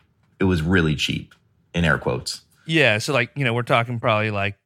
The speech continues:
Speaker 2: cheap would be in this case a couple hundred bucks.
Speaker 1: Yeah.
Speaker 2: Or something like that. And obviously, if you mint it, let's say I'm the first one, I see this drop,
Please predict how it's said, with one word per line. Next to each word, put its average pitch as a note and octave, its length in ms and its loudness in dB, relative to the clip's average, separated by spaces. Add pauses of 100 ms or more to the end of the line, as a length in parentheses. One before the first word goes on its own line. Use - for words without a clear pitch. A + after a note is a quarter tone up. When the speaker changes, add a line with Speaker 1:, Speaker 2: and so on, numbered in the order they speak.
(200)
Speaker 2:
cheap A#2+ 340 0
would A2 160 -4
be A2 180 -2
in G#2 120 -2
this G#2 180 -4
case F#2+ 380 0
a - 40 -12
couple G2+ 280 -4
hundred F#2 260 -6
bucks. - 520 -8 (120)
Speaker 1:
Yeah. - 320 0
Speaker 2:
Or G#2+ 120 -2
something F#2 360 -6
like D#2+ 220 -12
that. D2+ 280 -6 (320)
And A2+ 380 0 (300)
obviously, C#3 600 0
if B2 180 -2
you C#3 640 2
mint C#3+ 420 0
it, A2 300 0 (500)
let's B2 240 -2
say B2 200 4
I'm C3 260 0
the B2+ 60 -6
first B2+ 360 -4
one, A#2+ 200 -2
I A2+ 160 2
see B2 200 -4
this A#2 140 -2
drop, A2+ 380 0